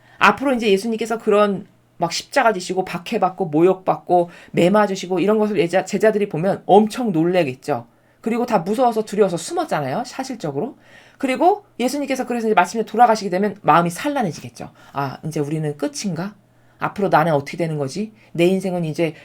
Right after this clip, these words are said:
여태까지 예수님을 따라다니면서 여기에만 올인했는데 이제 뭐를 해야 되지? 이런 엄청난 인간적인 산란함과 마음의 근심, 걱정과 불안과 이런 것이 밀려들 걸 얼마나 잘 아시겠어요. 그쵸?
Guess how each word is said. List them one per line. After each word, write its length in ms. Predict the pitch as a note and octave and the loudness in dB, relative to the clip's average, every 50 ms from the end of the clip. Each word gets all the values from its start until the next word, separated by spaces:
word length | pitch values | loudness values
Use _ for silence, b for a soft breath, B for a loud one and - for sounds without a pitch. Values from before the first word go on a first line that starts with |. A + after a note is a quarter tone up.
| B B | B B
여태까지 440 | D#3+ E3 E3+ F3 E3 G3 F#3+ F3+ E3 | -6 -4 -4 0 0 0 0 2 0
예수님을 360 | D3+ D3+ - F#3+ F3+ F3 E3+ | -2 -2 -2 -4 -6 -4 0
따라다니면서 640 | F3 A#3 B3 B3 A#3+ G#3+ G3 F#3 F3 E3+ E3+ F3 E3 | 2 2 2 2 0 -2 -2 -2 -4 -4 -4 -4 0
여기에만 460 | D#3 D3 D#3 D#3+ F#3 F#3 F3 F3 E3 | 0 0 0 0 0 -2 -2 -2 -4
올인했는데 640 | D3 C#3 D3+ E3+ E3+ D#3+ D3+ C#3+ C3+ C3 C#3 C#3 B2+ - | -4 -4 -4 -4 -4 -4 -4 -6 -6 -6 -6 -6 -6 -8
이제 160 | D3 - E3+ | -4 -4 -4
뭐를 360 | C#3+ B2+ D3+ D#3 D#3+ E3 D#3 | -2 -2 -2 -2 -2 -2 -2
해야 140 | D#3 C#3+ C3+ | -2 -4 -4
되지? 360 | B2+ B2+ A#2 A2+ - A#3 C#4+ - _ B B B B B B B B B B | -6 -6 -8 -8 -10 -12 -12 -12 _ B B B B B B B B B B
이런 240 | G#3+ A#3+ C#4 C4 - | 0 2 2 4 6
엄청난 580 | - F3+ A3 B3+ C4 - - F#4 F4+ F#4 F4 B3 | 6 4 4 4 2 -4 -10 -8 -4 -4 -2 -2
인간적인 640 | G#3+ A#3 B3 B3 C#4+ C4+ C4 B3+ B3 A#3 A3 A#3+ B3 | -2 -4 -2 0 0 0 0 -2 -4 -4 -4 -6 -8
산란함과 1080 | - - - C#4+ C#4+ C#4+ C#4 C4 B3+ A#3+ A#3 A#3 A3 A3 A3 A3 A3+ A3+ A3 A3 A3 B B B B | -8 -6 -4 -4 -2 -2 -2 -2 -2 -2 -2 -2 -2 0 0 0 0 -2 -4 -8 -10 B B B B
마음의 340 | - F#3+ F#3+ G#3 A3 A3+ A3+ | 4 6 6 6 6 2 0
근심, 380 | A3+ A3 A3 A3 G#3+ A#3 A3 A3 | -2 -2 -2 -2 -2 -4 -6 -6
걱정과 640 | G#3 G3 F#3 - - A3 G#3+ G#3+ G#3 G#3+ G#3 G#3 G#3 | -6 -8 -8 -4 -4 -2 -2 0 0 2 2 2 0
불안과 540 | - - G3+ A3 G#3+ G#3+ G#3+ G#3 G#3 G#3+ G3+ | -2 0 2 4 4 4 2 2 2 2 2
이런 280 | F#3+ G3+ G#3+ B3+ C4 | 2 2 2 2 2
것이 220 | B3+ C4 B3+ B3+ F#3+ | 0 -2 -2 -2 -2
밀려들 420 | G3 F#3+ G#3 A#3 A3 G#3 G#3 G#3 | -2 0 2 2 4 4 4 4
걸 260 | - B3 C#4+ C#4+ C#4+ - | 4 2 2 2 0 2
얼마나 420 | - E3+ F#3+ A3+ C4 D4+ D4+ D4+ | 4 6 6 6 6 4 2 2
잘 160 | C#4+ C4 G#3+ F3+ | 2 2 0 0
아시겠어요. 460 | E3 D#3 - C#3+ C3+ - - B2+ C3 | 0 -2 -6 -8 -8 -8 -8 -8 -8
그쵸? 300 | D#3 D#3 - - A#2 | -8 -8 -8 -12 -16